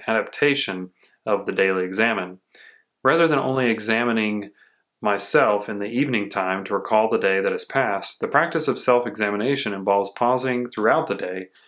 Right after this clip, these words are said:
to check in with the heart. I find this practice is possibly the most critical practice I aim to implement in my rule of life.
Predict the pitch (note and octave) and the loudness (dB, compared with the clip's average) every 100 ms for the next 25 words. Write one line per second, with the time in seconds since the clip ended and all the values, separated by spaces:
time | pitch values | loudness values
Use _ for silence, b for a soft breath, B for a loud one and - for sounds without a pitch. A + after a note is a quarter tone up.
0 | b _ G#2+ - A#2+ G2 F#2+ F#2 F#2 G2 | b _ -6 2 2 2 -4 -4 -4 -6
1 | F2+ - G2 A2 F#2+ - - _ _ _ | -6 -8 -2 0 0 -6 -14 _ _ _
2 | b b b b b b b _ _ _ | b b b b b b b _ _ _
3 | - C#3 C#3 E3 D#3+ C#3 - B2+ B2 - | -2 0 2 2 2 0 2 0 2 0
4 | A2 A2 - C#3 C#3 - A2+ G2+ G#2 - | -2 -2 0 0 0 2 2 2 0 -2
5 | - C#3+ - A#2+ A#2 A2 - G#2 - G#2+ | 2 2 2 0 0 0 0 0 2 0
6 | G#2+ A2+ A2 G#2 A2 A2 G2+ F#2+ F#2+ A2 | 0 -2 -2 -2 -4 -4 -6 -6 -8 -4
7 | G2+ F#2+ F#2+ G2 F#2+ A2 A2 - | -2 -2 -2 -4 -2 0 0 0